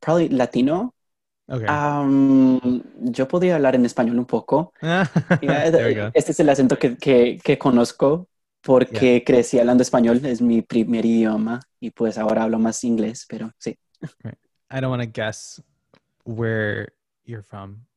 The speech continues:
Speaker 2: but I hear, like, a, is, are you Colombian? No.
Speaker 1: Ah! Everyone asks. Uh, no, I,
Speaker 2: Just the
Speaker 1: I,
Speaker 2: accent
Speaker 1: all
Speaker 2: is a
Speaker 1: of
Speaker 2: little
Speaker 1: my
Speaker 2: bit,
Speaker 1: best
Speaker 2: it's a little
Speaker 1: friends
Speaker 2: bit
Speaker 1: growing
Speaker 2: paisa,
Speaker 1: up
Speaker 2: that's why.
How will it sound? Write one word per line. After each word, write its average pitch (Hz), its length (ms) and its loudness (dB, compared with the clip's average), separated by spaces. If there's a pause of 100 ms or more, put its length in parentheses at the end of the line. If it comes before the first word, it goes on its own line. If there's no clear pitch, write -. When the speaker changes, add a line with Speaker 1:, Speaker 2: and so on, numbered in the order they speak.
(120)
Speaker 2:
but 104 240 -10 (240)
I 120 120 -10
hear, 127 300 -10
like, 117 160 -8
a, 107 140 -6 (140)
is, 120 120 -6
are 120 140 -12
you 120 80 -10
Colombian? 147 400 -12 (1400)
No. 113 120 -10 (220)
Speaker 1:
Ah! 220 560 4
Everyone 165 540 6
asks. 120 500 2
Uh, 127 240 4
no, 123 460 -2
I, 123 140 2
Speaker 2:
Just 135 120 4
the 131 100 -6
Speaker 1:
I, 139 120 0
Speaker 2:
accent 131 200 0
Speaker 1:
all 131 100 4
Speaker 2:
is 139 40 4
a - 20 2
Speaker 1:
of 151 40 4
Speaker 2:
little 151 80 4
Speaker 1:
my 135 60 2
Speaker 2:
bit, 117 40 2
Speaker 1:
best 120 120 4
Speaker 2:
it's 131 40 -2
a - 40 2
little 135 160 2
Speaker 1:
friends 127 40 2
Speaker 2:
bit 120 120 2
Speaker 1:
growing 117 160 2
Speaker 2:
paisa, 110 200 -2
Speaker 1:
up 104 60 -6
Speaker 2:
that's 107 140 -10
why. 107 220 -6